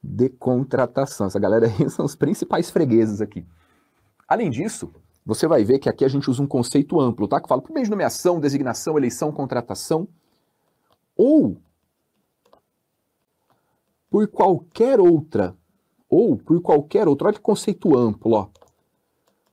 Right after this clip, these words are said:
Ou por qualquer outra forma de investidura. Depois eu vou resumir, tá?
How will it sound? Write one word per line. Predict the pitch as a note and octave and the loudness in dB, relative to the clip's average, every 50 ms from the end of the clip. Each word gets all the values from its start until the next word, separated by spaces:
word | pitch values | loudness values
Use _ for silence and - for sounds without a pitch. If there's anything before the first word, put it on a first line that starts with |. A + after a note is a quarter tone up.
| _ _ | _ _
Ou | - C#3+ E3 G#3 G#3 | 0 2 2 2 2
por | - - F3+ F3 | 0 -2 -4 -2
qualquer | F3+ - D#3 D3+ D3+ D3+ - - - A#3+ C4+ C4+ A3 | 0 2 2 2 2 0 -2 0 0 2 2 4 4
outra | F3+ F3+ G3+ G3 - - F#3+ F#3+ | 4 4 2 2 0 -2 -2 -2
forma | F3+ - - - D#3+ C#3+ B2+ A2+ G2+ G2 F#2 F2 - _ _ _ _ _ _ _ _ _ _ _ _ _ _ _ _ | -4 -6 -4 0 2 4 4 4 2 -2 -4 -8 -12 _ _ _ _ _ _ _ _ _ _ _ _ _ _ _ _
de | - G#2 G#2 G#2 G2+ G2 G2 G#2+ C3+ C3+ A#2 F#2 D#2+ - _ _ _ _ _ _ _ _ _ _ _ _ _ _ _ _ _ _ _ _ | -14 -10 -8 -8 -8 -6 -2 0 2 2 2 0 -2 -8 _ _ _ _ _ _ _ _ _ _ _ _ _ _ _ _ _ _ _ _
investidura. | - A3 C4+ D4 C#4+ A#3 C#3 G#2 B2+ C#3+ D3 - - - - - G#2+ F#2 F#2+ G2+ B2+ F3 A#3 D4 E4 - _ _ _ _ _ _ _ _ _ _ _ _ _ _ _ _ _ _ _ _ _ _ _ _ _ _ _ _ _ _ _ _ _ _ _ _ _ _ | -2 2 4 4 4 2 2 0 0 0 0 -2 -6 -10 -8 -6 -6 -4 -2 0 2 2 2 0 -2 -6 _ _ _ _ _ _ _ _ _ _ _ _ _ _ _ _ _ _ _ _ _ _ _ _ _ _ _ _ _ _ _ _ _ _ _ _ _ _
Depois | - - - A2+ | -10 -6 -4 -4
eu | A2+ B2+ | -2 -2
vou | C#3+ B2+ | -2 0
resumir, | D#3 E3+ F3+ B3+ A3 E3 G#2+ - | 0 0 0 0 0 0 -2 -2
tá? | - B2+ E3 A#3+ | -4 -6 -6 -6